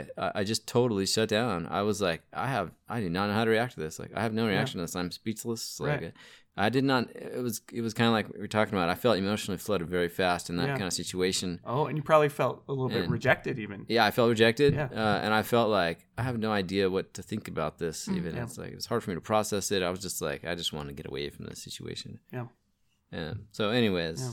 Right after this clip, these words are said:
Speaker 1: yeah, it's an example of that.
Speaker 2: Yeah, man.
Speaker 1: Anyways.
Speaker 2: Good stuff.
Speaker 1: Probably better.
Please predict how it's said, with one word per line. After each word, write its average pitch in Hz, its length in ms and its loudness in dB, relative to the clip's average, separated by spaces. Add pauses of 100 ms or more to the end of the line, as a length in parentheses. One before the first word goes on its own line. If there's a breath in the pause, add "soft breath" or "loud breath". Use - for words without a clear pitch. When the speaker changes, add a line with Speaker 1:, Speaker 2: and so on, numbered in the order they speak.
(120)
Speaker 1:
yeah, 113 340 -2 (120)
it's - 140 -12
an 113 80 -4
example 87 400 -6
of 90 60 -12
that. - 120 -12 (100)
Speaker 2:
Yeah, - 200 -10
man. 151 300 -10 (640)
Speaker 1:
Anyways. 95 520 0 (260 soft breath)
Speaker 2:
Good 311 140 -12
stuff. 220 340 -8 (160)
Speaker 1:
Probably 123 340 2
better. 98 440 6